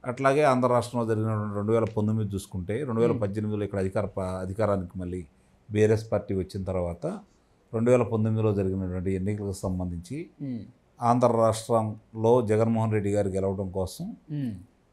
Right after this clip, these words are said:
Speaker 1: ఇక్కడ ఈ ఇప్పుడున్నటువంటి బీఆర్ఎస్, అప్పటి టీఆర్ఎస్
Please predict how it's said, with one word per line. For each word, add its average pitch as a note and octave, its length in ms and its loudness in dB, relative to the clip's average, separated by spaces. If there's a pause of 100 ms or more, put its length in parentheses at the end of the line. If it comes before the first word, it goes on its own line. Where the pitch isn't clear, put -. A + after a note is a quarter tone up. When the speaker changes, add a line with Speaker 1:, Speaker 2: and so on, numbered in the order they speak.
(140)
Speaker 1:
ఇక్కడ A2+ 720 4 (520)
ఈ A#2 100 0
ఇప్పుడున్నటువంటి A#2 600 2
బీఆర్ఎస్, A2 560 2
అప్పటి G#2+ 680 0 (520)
టీఆర్ఎస్ G#2+ 500 4